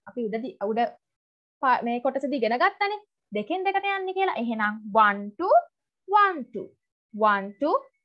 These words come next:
one two කියලා මේ කොටස් හතර නම් කරගන්නවා. වගේ. ඊළඟට හොඳ ගත ගත දොම්. ඔන්න පුතේ, දැන් තව දෙයක් තියෙනවා, වැදගත් දෙයක් මේක. අපි ඉගෙන ගත්ත අර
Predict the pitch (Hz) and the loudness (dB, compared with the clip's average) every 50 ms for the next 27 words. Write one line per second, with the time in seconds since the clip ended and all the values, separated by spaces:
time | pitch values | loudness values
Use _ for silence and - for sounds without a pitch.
0 | _ _ _ - 339 370 392 381 359 - - 233 208 208 208 214 190 175 240 381 | _ _ _ 2 4 4 4 4 0 -4 -6 -6 -6 -6 -6 -2 0 2 4 2
1 | 587 - - _ _ _ _ - 214 226 240 240 247 240 - _ _ _ - 240 | 2 2 -4 _ _ _ _ -8 -4 -2 0 0 0 -2 -6 _ _ _ 0 0
2 | 226 226 311 349 359 - - - 202 190 - 185 202 262 427 - _ _ _ _ | 4 6 4 4 4 2 -2 -4 -4 -2 -2 0 0 0 0 0 _ _ _ _
3 | _ 240 233 208 202 233 320 - 320 240 208 214 214 196 185 190 175 175 185 240 | _ -6 -2 -2 -2 -4 -4 -6 -4 -4 -4 -2 -4 -4 -4 -6 -8 -6 -4 -2
4 | 349 494 - _ _ _ _ _ _ _ _ _ _ _ _ _ _ _ _ _ | -2 -4 -4 _ _ _ _ _ _ _ _ _ _ _ _ _ _ _ _ _
5 | _ - - 262 247 185 190 175 185 190 _ _ _ _ _ - 320 494 640 571 | _ -2 2 2 2 2 -2 -10 -12 -14 _ _ _ _ _ 0 0 2 2 2
6 | 415 311 262 233 226 220 240 571 679 - _ _ _ _ _ _ _ _ _ _ | 0 2 2 2 4 4 4 4 2 0 _ _ _ _ _ _ _ _ _ _
7 | - 285 262 277 330 440 466 466 - 403 392 392 392 381 302 339 330 330 302 262 | 0 0 2 2 4 4 4 4 4 2 2 2 0 0 2 2 2 2 2 0
8 | 233 214 185 - 226 233 254 320 415 427 392 349 - 247 196 175 - _ - - | 0 -2 -4 -2 -2 -2 -2 0 -2 -2 -2 0 -2 0 -2 -2 -4 _ -14 -6
9 | 208 220 220 220 254 - - - - 294 190 190 233 339 277 247 208 185 185 - | 0 2 2 2 2 -2 -6 -6 -2 0 0 2 2 2 2 2 2 2 0 -2
10 | _ _ - - - 180 254 311 277 196 190 226 247 269 240 190 175 180 175 175 | _ _ -20 -16 -10 -8 -6 -6 -6 -6 -6 -4 -2 0 -2 -2 0 -2 -2 -2
11 | 175 _ - 190 185 185 - - - 698 - _ _ _ _ _ _ _ _ _ | -2 _ -12 -12 -8 -2 0 0 0 0 -4 _ _ _ _ _ _ _ _ _
12 | - 226 247 - 403 392 294 262 285 311 320 339 349 339 - - 339 359 381 | -4 -4 -2 -2 -2 -2 0 0 0 0 2 -2 -2 -2 -2 -2 -2 0 0